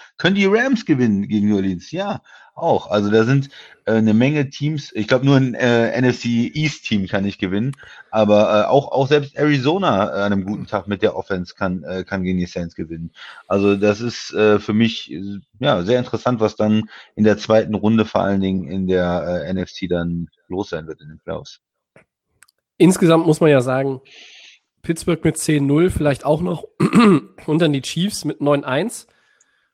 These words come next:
Speaker 2: Die sind so auf diesem Level. Und alles in der A F C und der N F C kommt halt so ein Stückchen dahinter und das ist total breit, ne? Also,
Speaker 1: Mhm.
Speaker 2: ähm, da hast du viele Teams, die, äh, gleichen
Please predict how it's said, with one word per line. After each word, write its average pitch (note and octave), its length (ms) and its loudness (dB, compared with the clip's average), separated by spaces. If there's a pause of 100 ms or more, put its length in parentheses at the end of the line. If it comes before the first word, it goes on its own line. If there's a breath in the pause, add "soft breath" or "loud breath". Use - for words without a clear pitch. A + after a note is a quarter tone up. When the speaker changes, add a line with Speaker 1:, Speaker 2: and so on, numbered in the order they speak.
(340)
Speaker 2:
Die E3+ 120 -6
sind F#3+ 180 -6
so D#3 380 -4 (580)
auf B2+ 140 -6
diesem D#3+ 240 -4
Level. F3+ 360 -4 (560)
Und D3 180 -4
alles A#3 260 0
in A#3 80 -6
der G3+ 100 0
A - 20 -2
F G#3+ 180 0
C - 200 -6
und G#3 60 -2
der F#3 80 -6
N F#3+ 60 -2
F G3 120 -2
C F#3+ 100 -10
kommt G3+ 260 0
halt G3 120 2
so F3 60 -4
ein F3 60 -4
Stückchen A#3 380 -6
dahinter F#3+ 400 4
und C3 80 2
das D3+ 120 -2
ist F#3 100 -10
total F3+ 360 -4
breit, D#3 440 -4
ne? C3+ 240 -4
Also, C3 340 -2 (160 soft breath)
Speaker 1:
Mhm. A#2 280 2
Speaker 2:
ähm, C#3 540 0
da C#3+ 120 4
hast D#3+ 140 2
du E3+ 60 -2
viele F#3+ 240 -2
Teams, F#3+ 300 -4
die, E3+ 300 0
äh, - 300 -6
gleichen G3+ 520 2